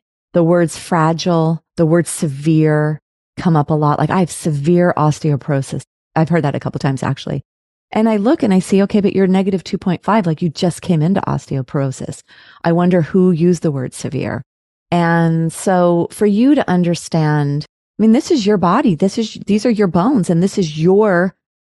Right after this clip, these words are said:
dexa scan, right? So you need to know what it is. So when you go in to your doctor to get that reading, that you're informed on what exactly is this.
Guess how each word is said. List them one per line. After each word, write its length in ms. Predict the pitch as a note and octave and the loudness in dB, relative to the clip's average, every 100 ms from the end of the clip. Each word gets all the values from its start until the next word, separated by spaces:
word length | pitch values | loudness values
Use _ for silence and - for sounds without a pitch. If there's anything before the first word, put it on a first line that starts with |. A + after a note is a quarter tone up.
| D3+ | -4
dexa 320 | B3+ - G4 | -2 -2 -8
scan, 400 | - D3+ C3+ C3+ _ _ _ - | -4 -4 -4 -8 _ _ _ -8
right? 240 | D#3 G3+ A#3 | -2 -2 0
So 80 | |
you 200 | A#3+ A3 | 0 2
need 140 | F4 E4 | 2 4
to 80 | G#3 | 4
know 200 | G#3 G#3+ | 4 4
what 180 | G#3 | 2
it 100 | G3+ | 2
is. 200 | A3 F4 | 2 0
So 100 | - | 0
when 160 | G3+ G3+ | 0 2
you 140 | A3 | 2
go 200 | B3+ G#3+ | 2 2
in 400 | G#3 D4+ A#3 G#3 G#3 - _ - | 2 2 2 0 -4 -18 _ -2
to 100 | G#3 | 0
your 180 | F#3+ F3+ | 2 2
doctor 380 | E3+ F3 F#3 | 0 0 -2
to 100 | F3 | 0
get 240 | E3 E3+ - | 0 -2 0
that 320 | D#3+ D3+ - _ _ _ - | 0 0 -2 _ _ _ -2
reading, 460 | F3 C4 A#3+ D#3+ | 2 2 2 2
that 180 | E3 - | 2 0
you're 160 | G3+ C4+ | 2 4
informed 640 | B3+ - G#3+ C#4+ D#4 G3 - | 2 2 0 2 2 0 0
on 420 | F#3+ F#3 F3+ F3 | 0 2 2 0
what 200 | F#3+ E4+ | 0 0
exactly 580 | C4 F3+ F3+ E3 F3+ D#3+ | -2 -2 -2 0 0 0
is 220 | F#3 G3 | 0 0
this. 440 | - - C#3+ - | -4 -6 -8 -18